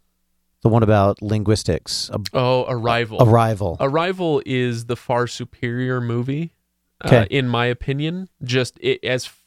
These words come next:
Speaker 2: in terms of the storytelling and, and having its say, uh, Annihilation is pretty opaque as far as what are you getting at? Why are, you know, this is obviously a, a,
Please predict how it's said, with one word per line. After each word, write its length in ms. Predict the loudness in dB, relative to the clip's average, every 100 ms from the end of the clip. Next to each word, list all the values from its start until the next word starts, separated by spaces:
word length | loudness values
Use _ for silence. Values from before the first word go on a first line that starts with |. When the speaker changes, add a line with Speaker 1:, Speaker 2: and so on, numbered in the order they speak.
| _
Speaker 2:
in 220 | -4 -4 -4
terms 500 | -4 -2 -2 -4 -6
of 380 | -4 -2 -2
the 80 | -6
storytelling 840 | -6 -2 0 -2 -4 -2 -4 -4
and, 260 | -6 -6 -8
and 240 | -6 -4 -4
having 640 | -2 -2 0 -2 -4 -8 -6
its 360 | -6 -6 -8 -8
say, 640 | -6 -4 -2 -2 -4 -8 -14 _ _ _ _
uh, 460 | -2 -2 0 -2 -6 -10 -20 -20 -12 -4
Annihilation 800 | -2 0 0 0 0 -2 -4 -6
is 440 | -6 -8 -10 -10 _ _ _ _
pretty 300 | -4 -2 0
opaque 760 | 0 -2 -4 -8 -8 -8 _ _ _ _ _ _ -4
as 180 | -4 -2
far 360 | -2 0 0
as 260 | -2 -4 -8
what 320 | -12 -4 -2
are 40 | -2
you 100 | -8
getting 420 | -4 -2 -2 -6
at? 200 | -10 -14 _
Why 340 | -10 -4 -2 0
are, 180 | -2 -6 -16 _ _
you 200 | -4 -2
know, 140 | 0
this 180 | 0 -2
is 140 | -4
obviously 680 | -2 -2 0 -2 -2 -4 -2
a, 400 | -2 -2 -4 -6 -6
a, 380 | -4 -4 -6